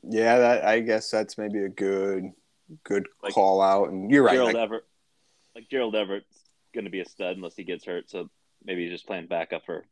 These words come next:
Speaker 2: for him. But
Speaker 1: Yeah, for, for sure. And, you know, I think there is a mindset maybe out there if,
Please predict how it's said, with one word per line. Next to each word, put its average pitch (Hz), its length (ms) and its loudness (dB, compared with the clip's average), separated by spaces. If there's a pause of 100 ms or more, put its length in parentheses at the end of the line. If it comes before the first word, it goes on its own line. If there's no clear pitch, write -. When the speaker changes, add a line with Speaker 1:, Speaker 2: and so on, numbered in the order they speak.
(160)
Speaker 2:
for - 100 -14
him. 98 280 -18
But - 220 -14
Speaker 1:
Yeah, 104 320 0 (120)
for, 101 120 -4
for 107 180 -6
sure. 101 540 0
And, 98 220 -8 (600)
you 123 80 0
know, 123 100 6
I 123 100 6
think 120 220 -2
there 110 220 2
is 110 140 -2
a 107 80 -2
mindset 98 600 -8
maybe 98 320 -8
out 95 240 -4
there 101 300 -8
if, - 340 -14